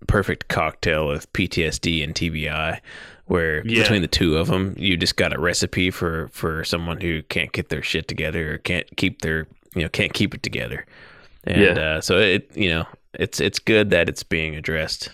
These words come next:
Speaker 1: especially in the military, um, 'cause, I don't know, I, I think on the back end of that, you're gonna have stronger leaders,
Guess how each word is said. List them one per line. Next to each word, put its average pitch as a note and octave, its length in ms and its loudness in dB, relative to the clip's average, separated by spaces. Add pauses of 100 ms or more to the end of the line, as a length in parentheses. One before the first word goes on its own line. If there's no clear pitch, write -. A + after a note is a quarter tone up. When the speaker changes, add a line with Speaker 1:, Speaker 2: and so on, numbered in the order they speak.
(180)
Speaker 1:
especially - 380 0
in D#2 60 -8
the D#2 60 -6
military, D2+ 580 -6 (100)
um, D2+ 320 -10 (340)
'cause, - 360 -4 (640)
I - 80 -2
don't G2+ 100 0
know, E2+ 200 0
I, F2+ 120 0 (100)
I F2 40 0
think F#2+ 200 0
on E2 100 2
the D2+ 60 -2
back F2 320 0
end D#2+ 100 -2
of D2+ 60 -6
that, D2+ 180 -6
you're F2 80 -4
gonna D2+ 180 -4
have D2 200 -4
stronger D2 600 -6 (180)
leaders, D#2 480 -4